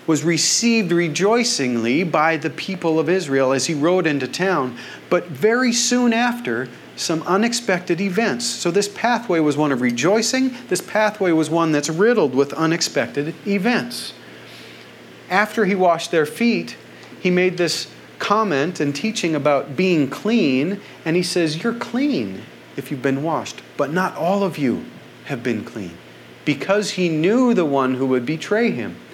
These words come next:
And before the night is over, Judas, in fact, does betray him.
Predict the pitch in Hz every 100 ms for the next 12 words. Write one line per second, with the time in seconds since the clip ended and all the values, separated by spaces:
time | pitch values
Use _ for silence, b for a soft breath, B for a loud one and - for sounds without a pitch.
0 | B B B 180 170 202 170 123 139 269
1 | 240 135 113 104 101 170 208 B B B
2 | B - - - 190 208 - 180 180 202
3 | - 107 170 262 214 202 - - 131 98
4 | 98